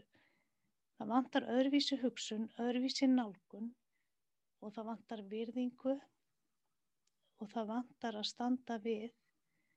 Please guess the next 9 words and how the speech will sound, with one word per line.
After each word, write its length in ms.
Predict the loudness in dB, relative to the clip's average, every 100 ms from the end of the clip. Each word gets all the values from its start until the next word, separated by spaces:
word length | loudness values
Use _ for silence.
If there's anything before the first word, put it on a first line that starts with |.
| _ _ _
það 140 | -2 -2
sem 120 | -2
við 140 | 0
öll 140 | -2 -4 -20 _ _ _ -6
segjum 640 | 0 2 4 2 -2 -8 -12 _ -6
þegar 200 | -4 -4
við 120 | -4 -4
erum 200 | -4 -4
einmitt 440 | -6 -8 -12 -20